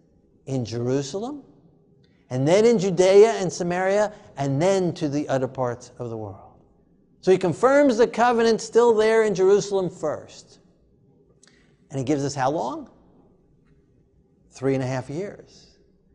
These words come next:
What happens at the end of three and a half years? Oh, so, so again, the cutting off is the ultimate Passover. So this prophecy has taken us,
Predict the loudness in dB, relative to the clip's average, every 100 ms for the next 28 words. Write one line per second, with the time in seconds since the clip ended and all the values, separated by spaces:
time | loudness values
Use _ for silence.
0 | _ 2 2 4 0 0 -4 -4 -4 -4
1 | -6 -8 -8 -6 -6 -8 -2 -2 0 -2
2 | -4 -14 0 2 2 2 4 4 4 2
3 | 2 -4 -4 2 2 2 0 2 2 0
4 | -2 -4 -4 -10 -20 _ _ _ _ _
5 | _ _ 0 0 4 4 4 4 2 4
6 | 4 4 2 0 -4